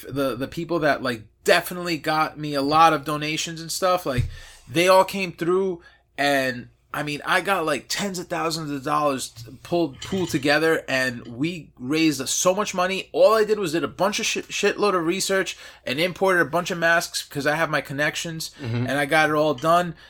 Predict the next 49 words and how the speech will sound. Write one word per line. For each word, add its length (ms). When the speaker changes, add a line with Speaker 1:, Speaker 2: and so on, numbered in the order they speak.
Speaker 1:
And, 440
dude, 240
my 180
friends 360
came 260
through. 300
Like, 180
I 140
asked 220
them, 120
like, 260
"I 200
don't 100
even 180
know 140
who 80
fucking 340
needs 280
them." 260
I 120
was 180
like, 200
"Just 280
reach 280
out 220
to 80
me. 320
I 120
don't 120
wanna 180
go 160
through, 280
like, 320
the 80
bureaucracy. 840
I 140
just 160
wanna 220
d-, 180
directly 580
give 160
them 140
to 100
the 100
people 300
that 140
actually 420
need 280
them." 180